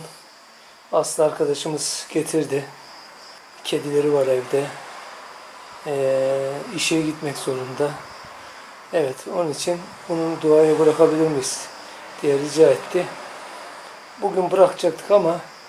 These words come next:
baktım biraz karnı iyicene aç.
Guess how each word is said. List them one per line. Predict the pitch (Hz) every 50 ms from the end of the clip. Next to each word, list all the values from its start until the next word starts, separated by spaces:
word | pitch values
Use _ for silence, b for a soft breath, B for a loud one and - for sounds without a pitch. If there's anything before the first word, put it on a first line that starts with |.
| - - - - - - - - -
baktım | - 180 160 160 - - 185 175
biraz | 165 170 175 175 175 - - - - - - - - - - - - - - - - - - - - - - - -
karnı | 165 160 160 170 175
iyicene | 175 180 175 156 143 143 147 170
aç. | 185 175 151 143 - - - -